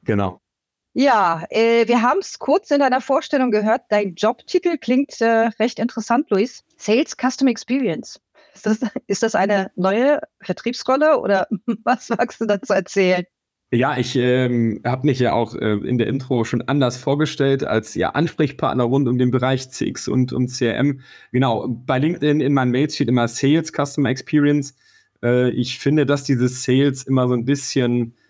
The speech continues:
Speaker 1: äh, ja, zu kurz greift. Äh, Sales kommt irgendwie, zumindest für mich, immer mit so ein bisschen dem Unterton, "Okay, äh, wir haben jetzt den Vertriebler an Bord und, äh, der möchte am liebsten was verkaufen."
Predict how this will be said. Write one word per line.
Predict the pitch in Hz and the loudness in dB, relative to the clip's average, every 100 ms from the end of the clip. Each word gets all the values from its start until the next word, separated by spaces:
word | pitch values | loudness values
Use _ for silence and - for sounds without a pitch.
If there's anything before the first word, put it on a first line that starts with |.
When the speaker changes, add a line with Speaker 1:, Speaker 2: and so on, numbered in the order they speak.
| _ - | _ -6
Speaker 1:
äh, | 107 113 110 | -2 0 2
ja, | 110 120 | 0 0
zu | - 131 | -2 -2
kurz | - 151 - | 0 -2 -4
greift. | - 92 131 127 - - | -4 -2 -2 -6 -18 -6
Äh, | 113 110 | -2 -2
Sales | - 127 131 - | 0 0 0 -4
kommt | 123 131 | -2 0
irgendwie, | 123 120 113 117 110 - - | 0 0 2 2 0 -4 -10
zumindest | - 135 156 135 | -2 2 2 0
für | - | 0
mich, | 120 156 156 | 2 2 0
immer | 127 123 | 0 2
mit | 127 131 | 0 0
so | |
ein | 120 | -2
bisschen | 127 143 123 | -2 0 0
dem | 113 | 2
Unterton, | 113 139 135 - 127 123 123 _ _ _ - | 0 0 -2 0 -2 -2 -4 _ _ _ -4
"Okay, | 120 131 110 | 0 2 2
äh, | 92 110 110 107 104 | 2 0 0 0 0
wir | 113 | 0
haben | 123 | 0
jetzt | 123 127 | 0 0
den | 127 | -2
Vertriebler | 127 - 156 151 113 | -2 -2 -2 0 0
an | 135 | 0
Bord | 123 127 131 | 2 2 0
und, | - 120 120 - | 0 0 0 -2
äh, | - 117 117 | -2 0 2
der | 113 113 | 2 0
möchte | 123 117 | 0 0
am | 113 | 0
liebsten | 117 - | -2 -2
was | 110 104 | -2 -2
verkaufen." | - - 113 120 127 131 | -6 -4 -4 -2 -4 -6